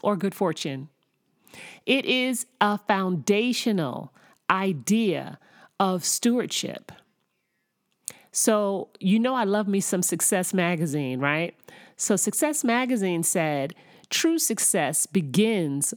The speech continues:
with the second you start giving back. True success begins the second you start giving back.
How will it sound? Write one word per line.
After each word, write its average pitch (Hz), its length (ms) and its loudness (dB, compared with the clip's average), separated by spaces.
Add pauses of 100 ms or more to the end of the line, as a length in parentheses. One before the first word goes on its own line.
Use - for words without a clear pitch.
with 175 300 0
the 170 80 0
second 233 720 0 (260)
you 190 380 2
start 165 580 0 (120)
giving 165 440 0
back. 139 600 -4 (580)
True 302 320 2
success 208 640 0
begins 151 840 0
the 170 140 -2
second 165 800 0
you 185 220 2
start 175 520 -2
giving 156 340 0
back. 135 480 -8